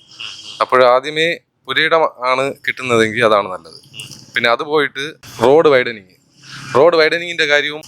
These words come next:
ക്ലയന്റ് മിക്കവാറും അറിയാറില്ല, ആ, വിൽക്കുന്ന പാർട്ടിയും പറയാറില്ല. അപ്പോൾ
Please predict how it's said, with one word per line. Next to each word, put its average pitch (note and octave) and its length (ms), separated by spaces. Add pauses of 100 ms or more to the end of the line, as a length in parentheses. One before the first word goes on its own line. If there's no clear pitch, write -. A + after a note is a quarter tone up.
ക്ലയന്റ് C#3+ 340
മിക്കവാറും C3 400
അറിയാറില്ല, G2 340 (840)
ആ, - 200
വിൽക്കുന്ന D#3+ 340
പാർട്ടിയും C3 300
പറയാറില്ല. F2+ 340 (560)
അപ്പോൾ B2+ 180